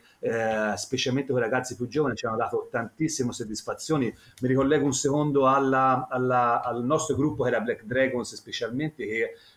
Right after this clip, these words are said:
noi eravamo partiti proprio come gruppo per far giocare i ragazzini più piccoli, no? Siamo cresciuti, tutti hanno avuto i figli, eccetera, perché non provare a far giocare loro, eh,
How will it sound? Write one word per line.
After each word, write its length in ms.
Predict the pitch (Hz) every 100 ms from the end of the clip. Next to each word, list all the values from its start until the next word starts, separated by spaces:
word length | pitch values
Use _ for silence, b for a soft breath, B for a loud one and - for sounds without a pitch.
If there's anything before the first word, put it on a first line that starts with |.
| -
noi 140 | 143
eravamo 260 | 135 123 120
partiti 460 | 120 - 135 127
proprio 240 | 139 131 123
come 160 | 120
gruppo 480 | 117 165 170 - 123
per 160 | - 113
far 180 | - 131
giocare 240 | 127 131
i 40 |
ragazzini 420 | 117 113 110 127 123
più 140 | 113 -
piccoli, 400 | 104 - 92 101
no? 220 | 117 - B B
Siamo 220 | 139 131
cresciuti, 520 | 143 139 - 151 131
tutti 240 | 131 131
hanno 300 | 127 123 120
avuto 460 | 120 123 123 120 117
i 200 | 110 110
figli, 440 | - 120 143 123
eccetera, 640 | 117 - 147 131 131 143 151 B B B
perché 400 | 202 202 - 160
non 240 | 131 135
provare 320 | 123 123 120 117
a 60 |
far 200 | 113 113
giocare 360 | 101 107 110 104
loro, 540 | 110 120 120 117 123 - _ _ _ - 151 135 -
eh, 140 | 139